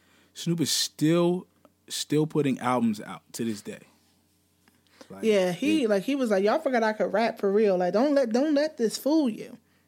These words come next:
Speaker 2: When he came out with, what's the song? I don't even know what the song was, and he started spitting. I was like, "Oh." But when, when, okay, so if you had to put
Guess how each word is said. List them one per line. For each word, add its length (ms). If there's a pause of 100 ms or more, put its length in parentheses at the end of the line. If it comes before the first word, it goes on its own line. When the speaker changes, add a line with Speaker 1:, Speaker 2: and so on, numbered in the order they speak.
(1040)
Speaker 2:
When 180
he 200
came 240
out 140
with, 100
what's 200
the 80
song? 320
I 100
don't 160
even 120
know 100
what 60
the 80
song 380
was, 320
and 100
he 80
started 220
spitting. 320
I 60
was 140
like, 140
"Oh." 380 (760)
But 140
when, 380
when, 240 (260)
okay, 240
so 160
if 180
you 100
had 220
to 80
put 380